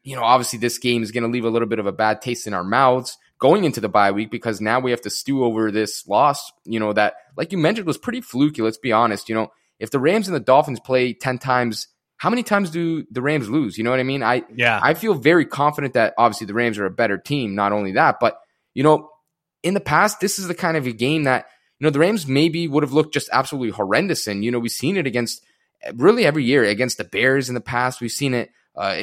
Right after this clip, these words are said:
Speaker 1: against the Patriots in the Super Bowl. Like, in this one, the Rams at least looked, you know, competitive against who,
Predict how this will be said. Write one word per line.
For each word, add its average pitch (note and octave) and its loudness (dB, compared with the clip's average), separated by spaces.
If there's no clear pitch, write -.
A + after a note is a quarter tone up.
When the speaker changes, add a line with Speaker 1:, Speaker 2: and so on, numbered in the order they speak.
Speaker 1:
against A#2+ -6
the A2+ -2
Patriots C3 -6
in A2 -6
the G2 -8
Super C#3 -6
Bowl. C3 2
Like, B2 0
in D3 2
this G3+ 0
one, A3+ 0
the C3+ 2
Rams D3 0
at A2+ 2
least D#3+ 0
looked, C3 -2
you B2 -4
know, A#2 0
competitive C3+ 0
against A#2 -4
who, B2+ 0